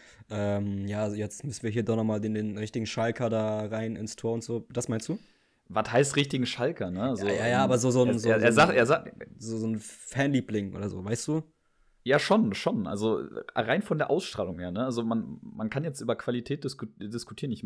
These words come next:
Speaker 2: ich find, man kann auch Argumente dafür bringen, dass Schwolo rein als Keeper, ähm, auch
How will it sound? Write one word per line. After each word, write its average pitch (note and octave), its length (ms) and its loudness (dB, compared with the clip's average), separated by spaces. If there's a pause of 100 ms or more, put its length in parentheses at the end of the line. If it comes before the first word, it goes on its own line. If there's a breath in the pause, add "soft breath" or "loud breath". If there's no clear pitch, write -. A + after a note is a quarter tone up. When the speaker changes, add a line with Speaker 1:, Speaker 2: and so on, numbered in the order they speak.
Speaker 2:
ich - 140 -10
find, C#3 200 -2
man A2 120 0
kann B2 120 0
auch - 160 -4
Argumente G#2 360 -2
dafür A2 240 -2
bringen, A#2+ 180 -2
dass G#2 140 -2
Schwolo B2+ 340 0
rein A#2 220 -2
als - 240 -8
Keeper, A2 540 -2
ähm, F#2+ 260 -8 (320)
auch G#3+ 240 -4